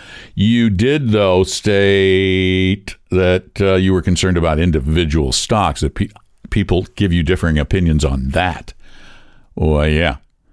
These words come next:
Um, some think it's okay. I think it's incredibly dangerous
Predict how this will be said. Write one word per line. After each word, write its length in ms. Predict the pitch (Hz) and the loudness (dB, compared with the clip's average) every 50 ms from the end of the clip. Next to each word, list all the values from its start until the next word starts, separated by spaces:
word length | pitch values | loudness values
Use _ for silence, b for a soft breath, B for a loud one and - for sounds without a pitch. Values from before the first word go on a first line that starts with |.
| - - - - | -20 -10 -4 -2
Um, 520 | 78 78 76 76 76 76 78 - - - - - | 0 2 2 2 0 -2 -4 -6 -12 -20 -16 -12
some 420 | - - - - 92 101 120 123 | -8 -6 -2 -2 0 0 0 0
think 220 | - - - 73 | 0 -2 -2 -2
it's 160 | 76 73 - 80 | -2 -2 -2 -2
okay. 440 | 76 69 - - 82 73 80 92 | -2 -2 -2 0 0 2 2 2
I 200 | 90 85 95 104 | 2 2 0 0
think 260 | 104 - 101 98 - 95 | -2 -2 -4 -2 -2 -2
it's 160 | 90 - - | -2 -2 0
incredibly 560 | 95 95 90 - - 98 92 95 87 101 104 | 0 0 0 0 0 0 0 0 2 0 0
dangerous 560 | 90 98 101 120 143 127 85 78 71 71 - | 0 0 0 0 0 0 0 0 0 -2 -2